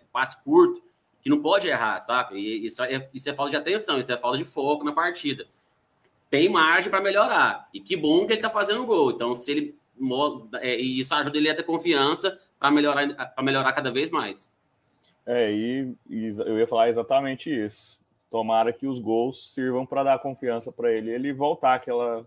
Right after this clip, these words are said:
Speaker 2: boa fase dele, que foi quando ele iniciou no Goiás, né? Eu acho, se não me engano, foi um jogo lá contra os Caixa d'Água que ele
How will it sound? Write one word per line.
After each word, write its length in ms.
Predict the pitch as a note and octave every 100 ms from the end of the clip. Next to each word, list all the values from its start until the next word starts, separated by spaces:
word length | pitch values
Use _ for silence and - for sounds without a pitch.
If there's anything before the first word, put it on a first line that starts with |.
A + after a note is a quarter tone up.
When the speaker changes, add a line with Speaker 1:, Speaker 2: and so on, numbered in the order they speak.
| _
Speaker 2:
boa 260 | F#2+ A2 A2+
fase 440 | - G#2 G#2+ G2
dele, 320 | F2 G2+ A2
que 160 | - A2+
foi 500 | - G#2+ G2+ F#2 F2 _ _ _ _
quando 220 | - A2
ele 160 | A2 A2
iniciou 420 | A2 G#2 G#2+ G#2
no 100 | G#2
Goiás, 480 | G2 F2+ F2 A2 A#2+
né? 220 | G#2 A2+ _ _ _ _ _ _ _ _ _
Eu 100 | F#2
acho, 320 | F#2 F#2 -
se 100 | - G#2
não 100 | G#2
me 100 | G#2+
engano, 300 | F#2+ G2+ G#2+
foi 160 | A2+
um 180 | A#2 A#2
jogo 300 | A2 A2 G#2
lá 160 | G2+ G2
contra 280 | G#2 G2
os 460 | G2+ G2 - - _ _ _ _ _ _ _ _ _
Caixa 340 | G#2 G2+ A#2+
d'Água 400 | G2 F2+ G2+ A2+
que 140 | A#2 B2
ele 420 | A#2+ B2 A#2 A2